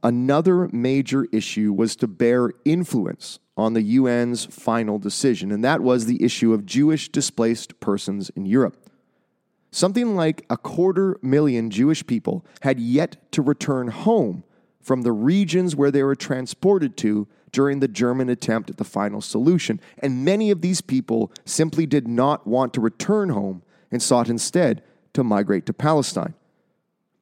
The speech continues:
This issue of Jewish displaced persons became linked to the U N's view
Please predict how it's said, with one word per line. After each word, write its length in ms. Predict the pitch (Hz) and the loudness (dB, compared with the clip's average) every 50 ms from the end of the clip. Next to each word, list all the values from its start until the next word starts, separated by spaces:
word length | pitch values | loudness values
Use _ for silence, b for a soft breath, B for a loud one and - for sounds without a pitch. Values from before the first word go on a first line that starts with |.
| _ | _
This 200 | - 165 160 - - - | 2 2 2 2 2 2
issue 440 | 160 226 - - - 117 113 113 | 2 2 2 0 0 2 2 2
of 160 | 104 117 107 104 | 2 2 0 -2
Jewish 360 | - - 135 135 131 127 - | 0 0 2 2 2 0 -2
displaced 520 | - 131 - - - 113 113 110 - - | -4 -6 -4 -2 0 0 0 -2 -4 -4
persons 500 | - - 110 104 - 110 107 110 101 B B B B - | -2 -2 -2 -2 -2 -4 -4 -4 -6 B B B B -4
became 360 | 143 135 - - 135 123 113 | -4 -2 0 0 0 0 -2
linked 520 | 107 104 120 139 180 196 143 - - - B B B B - | -2 -2 0 2 2 2 0 -2 -8 -16 B B B B -2
to 80 | 151 | 0
the 100 | 127 120 | 2 2
U 300 | 113 113 123 160 190 196 | 2 2 2 4 4 4
N's 240 | 185 160 170 156 127 - | 4 2 0 -2 -4 -4
view 480 | 104 110 131 143 135 117 90 98 - | -4 0 2 2 4 2 2 0 -4